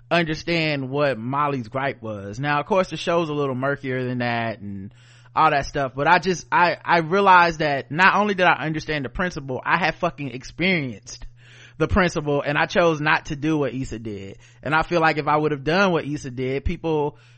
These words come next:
would have rightfully looked, looked down on that decision. They would be like, "What? Why did you do that?"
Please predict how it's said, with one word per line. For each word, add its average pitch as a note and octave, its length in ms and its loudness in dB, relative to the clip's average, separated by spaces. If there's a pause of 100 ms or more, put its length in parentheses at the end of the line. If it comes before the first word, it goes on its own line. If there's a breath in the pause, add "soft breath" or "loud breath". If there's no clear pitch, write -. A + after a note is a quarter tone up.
(100)
would D#3 180 0
have B2+ 140 0
rightfully D#3 520 2
looked, D#3 400 -4
looked D3 240 -4
down G3 260 4
on F#3+ 100 2
that E3+ 140 -2
decision. D#3+ 540 -4
They B2+ 100 -4
would F#3+ 140 -2
be G#3+ 60 -4
like, G3+ 200 -2
"What? E3 220 -2
Why F#3 180 6
did G#3 140 -4
you G#3 100 -2
do A#3 200 -2
that?" - 260 -4